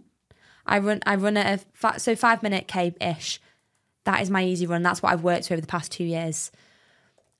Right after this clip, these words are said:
And I would never compare myself to a pro marathon runner because <laughs> I,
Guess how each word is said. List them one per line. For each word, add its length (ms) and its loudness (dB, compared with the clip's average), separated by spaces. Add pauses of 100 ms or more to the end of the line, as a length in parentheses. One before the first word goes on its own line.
And 500 2 (640)
I 300 4
would 180 0
never 280 2
compare 340 2
myself 380 2
to 120 -4
a 20 0
pro 240 0
marathon 400 0
runner 220 -2
because 280 -4
<laughs> 0 -
I, 120 0